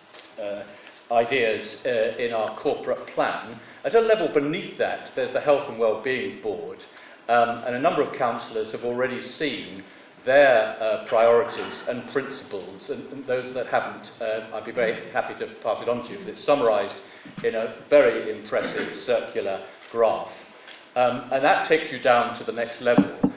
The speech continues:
And then the level beyond that, which health and well-being are working on at the moment, is what are the actions, uh, that you're going to undertake to deliver, uh,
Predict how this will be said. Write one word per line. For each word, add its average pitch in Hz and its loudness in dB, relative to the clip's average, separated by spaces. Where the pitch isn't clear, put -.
And - 0
then 147 2
the 151 6
level 214 6
beyond 175 2
that, - 4
which - -8
health 131 2
and 120 -8
well-being 117 0
are 110 -2
working 117 2
on 107 -4
at 110 -8
the 117 -10
moment, 107 0
is 123 -10
what 185 4
are - 4
the 151 6
actions, 101 -2
uh, 123 0
that 135 -6
you're 120 -4
going 117 0
to 120 -4
undertake 113 -4
to 117 -8
deliver, 117 2
uh, 107 -4